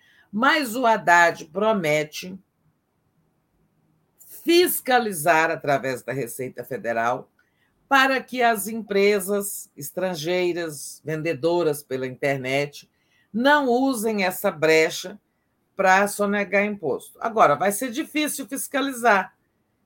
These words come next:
porque não é fácil. É, eu vou ali, compro pela internet a blusa de quarenta dólares,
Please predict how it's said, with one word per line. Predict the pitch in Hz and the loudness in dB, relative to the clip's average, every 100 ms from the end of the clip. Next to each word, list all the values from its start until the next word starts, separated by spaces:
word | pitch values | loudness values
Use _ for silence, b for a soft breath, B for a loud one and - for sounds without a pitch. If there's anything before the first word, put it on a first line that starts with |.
| _ _ _ _ | _ _ _ _
porque | - 185 - - 170 196 208 202 180 | -8 -8 -8 -4 -2 0 -2 -4 -6
não | 185 214 | -4 -4
é | 226 | -2
fácil. | 220 196 190 - 202 - _ _ _ _ | 2 4 4 -2 -12 -20 _ _ _ _
É, | 185 196 196 | 0 2 2
eu | 139 185 | 0 -2
vou | 170 208 | 0 0
ali, | 208 208 233 233 226 | 2 0 -4 -6 -6
compro | 185 185 185 160 | -4 -4 -4 -8
pela | 175 165 | -6 -4
internet | 170 - 170 180 196 196 190 170 | -6 -4 -4 -2 0 0 0 -4
a | 151 | -6
blusa | 156 165 147 | -6 -8 -8
de | 143 | -12
quarenta | - 151 147 147 147 180 | -2 0 0 -2 -8 -6
dólares, | 160 180 180 175 170 160 165 - | 0 2 2 0 -4 -8 -12 -18